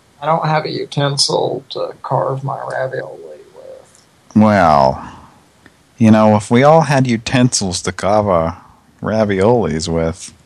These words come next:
Speaker 2: <sighs> it'd just be a perfect world, wouldn't it? Starring Kevin Costner.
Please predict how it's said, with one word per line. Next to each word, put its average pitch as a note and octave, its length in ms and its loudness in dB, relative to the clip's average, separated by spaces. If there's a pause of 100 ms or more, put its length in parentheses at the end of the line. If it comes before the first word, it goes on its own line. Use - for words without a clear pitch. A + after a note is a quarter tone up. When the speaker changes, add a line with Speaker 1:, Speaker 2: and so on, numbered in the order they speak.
(1500)
Speaker 2:
<sighs> A#2+ 1200 0
it'd G#2+ 140 4
just A2 280 0
be G#2 100 2
a F#2+ 80 2
perfect G#2 460 0
world, F2 440 2
wouldn't F#2+ 220 6
it? - 240 -2
Starring F2+ 360 4
Kevin F#2 340 2
Costner. F#2 640 2